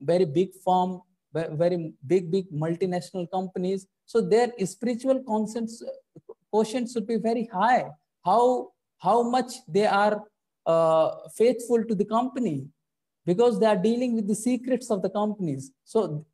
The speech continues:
it's a, it's a very much important. So now, nowadays, the,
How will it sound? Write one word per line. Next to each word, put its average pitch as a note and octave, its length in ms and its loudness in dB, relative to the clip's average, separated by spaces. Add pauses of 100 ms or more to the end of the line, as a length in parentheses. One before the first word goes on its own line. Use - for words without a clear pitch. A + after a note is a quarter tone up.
(120)
it's - 180 -4
a, A3 60 4 (100)
it's - 160 -8
a G3+ 60 -2
very A#3 260 0
much D#4 240 -6
important. A3+ 640 -2
So G#3+ 260 -2
now, G#3+ 380 0
nowadays, A#3+ 680 0
the, - 80 -16